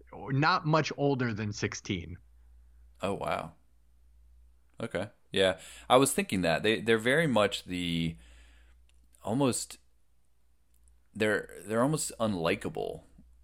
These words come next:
Speaker 2: in a way as characters. I mean, Lord Byron was straight up unlikable throughout, but it's, they're the, they're the type of characters that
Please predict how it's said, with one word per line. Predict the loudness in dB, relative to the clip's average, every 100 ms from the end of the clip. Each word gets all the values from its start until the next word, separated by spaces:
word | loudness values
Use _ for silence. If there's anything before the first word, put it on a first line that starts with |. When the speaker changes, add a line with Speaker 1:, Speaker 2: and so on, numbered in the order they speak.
| -20 -20 -8
Speaker 2:
in | -4
a | -2
way | 2 2 2
as | 0 -4
characters. | -4 -2 -2 -8 -12 -12 -16 -20 _ _ _ -6
I |
mean, | -4 0
Lord | 4 4 6
Byron | 6 6 4 -2
was | -6 -8 -10 -20 -20 -12
straight | -4 -2 -2
up | -4
unlikable | -6 -6 -8 -8 -8 -8 -12 -20 -20 -16
throughout, | -6 0 2 2 -2 -12 _ _ _ _ _ -20
but | -4 2 4 2 -4
it's, | -8 -6 -6
they're | 0 2 4 2
the, | 0 0 -2 -2
they're | 0 2
the | 0
type | 0 0 0
of | -6
characters | 4 4 4 -4 -4
that | 0 4 4 2